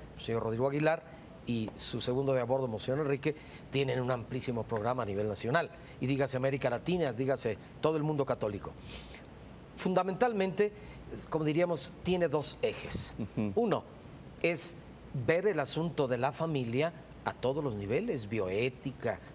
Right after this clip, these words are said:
Speaker 1: leyes y familia, instituciones y familia. Por eso viene gente de todos los ángulos en favor de la familia.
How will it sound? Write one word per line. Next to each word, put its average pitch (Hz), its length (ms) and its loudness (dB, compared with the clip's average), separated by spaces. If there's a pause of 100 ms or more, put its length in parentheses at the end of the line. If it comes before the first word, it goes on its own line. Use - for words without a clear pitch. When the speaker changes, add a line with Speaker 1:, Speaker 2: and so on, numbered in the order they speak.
Speaker 1:
leyes 131 540 0
y - 40 -4
familia, 120 680 -2 (200)
instituciones 135 760 0
y 117 60 -2
familia. 127 360 0 (260)
Por 131 100 2
eso 143 120 2
viene 156 220 2
gente 147 340 2 (280)
de 131 160 2
todos 180 400 0
los 135 280 -2
ángulos 160 580 2
en 127 100 0
favor 117 280 0
de 127 100 0
la 120 80 0
familia. 135 420 -2